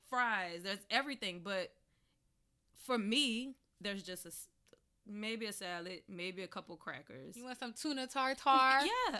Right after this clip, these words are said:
Speaker 1: like,
Speaker 2: That's
Speaker 1: no.
Speaker 2: about all you gonna
Speaker 1: <laughs> I
Speaker 2: get,
Speaker 1: want a,
Speaker 2: girl.
Speaker 1: I want a s-, full spread like everybody else. Like, I wanna leave and feel like I've, I've, I'm full. But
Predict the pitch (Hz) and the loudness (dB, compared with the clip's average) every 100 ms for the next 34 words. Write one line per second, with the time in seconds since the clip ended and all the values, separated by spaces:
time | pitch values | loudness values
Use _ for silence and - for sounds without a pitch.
0 | - 214 233 277 381 466 339 254 277 277 | -2 6 6 8 6 8 8 6 4 4
1 | 277 277 302 370 320 349 247 - 277 262 | 4 6 10 12 12 10 6 6 6 6
2 | - 330 427 359 277 - - - 359 349 | 6 6 6 4 2 0 -8 -10 -6 -2
3 | 320 - 302 302 302 262 269 269 285 285 | -4 2 6 8 6 4 2 2 0 2
4 | 277 277 311 415 277 185 247 339 330 269 | 2 4 0 0 0 4 4 4 2 2
5 | 220 254 269 240 247 233 220 214 _ - | 0 0 0 0 0 0 0 -6 _ -20
6 | _ _ - - 302 285 262 240 226 220 | _ _ -12 -2 4 6 6 4 0 0
7 | 233 233 - 202 226 196 175 - 202 190 | 0 0 -2 0 0 -2 -10 -2 -2 -2
8 | 165 _ - 185 208 - 254 440 175 160 | -8 _ -12 -10 -8 -4 -4 -4 -6 -8
9 | - _ _ _ _ - 180 233 226 220 | -16 _ _ _ _ -18 -6 -2 -2 -2
10 | 214 | -6